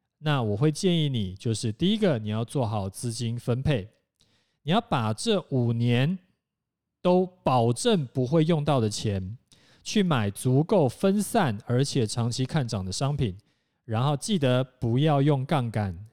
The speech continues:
什么正二啊、融资啊什么的，借钱都，都不要碰，然后坚持下去。啊，你不要去预测未来，什么啊，一万三千点是高点，一万四千点是高点，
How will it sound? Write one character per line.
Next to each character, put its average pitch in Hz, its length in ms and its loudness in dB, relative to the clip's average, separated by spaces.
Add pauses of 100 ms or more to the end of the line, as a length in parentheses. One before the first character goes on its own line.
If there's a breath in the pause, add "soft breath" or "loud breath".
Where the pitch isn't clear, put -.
什 - 140 -12
么 101 120 -4
正 139 320 0
二 147 240 4
啊、 123 160 2
融 117 320 2
资 135 380 -2
啊 135 300 2
什 120 140 -4
么 107 140 -2
的， 107 180 0 (240)
借 156 300 0
钱 120 240 -2
都， 147 240 2
都 147 160 0
不 139 100 -2
要 147 140 2
碰， 143 260 0 (760 soft breath)
然 117 120 0
后 123 100 2
坚 151 260 0
持 113 220 -2
下 107 260 0
去。 98 320 -4 (1000)
啊， 127 100 -2
你 127 100 -2
不 123 100 -4
要 151 100 4
去 175 140 0
预 190 260 2
测 156 240 0
未 147 200 4
来， 104 240 -2
什 107 140 -8
么 107 100 -8
啊， 107 200 -6 (220 soft breath)
一 131 160 -4
万 156 260 0
三 147 240 -2
千 147 260 0
点 110 200 0
是 127 160 -2
高 123 240 2
点， 104 260 -4
一 120 140 -2
万 156 240 0
四 151 180 -4
千 135 240 -2
点 107 160 -4
是 139 120 -4
高 131 240 2
点， 113 200 0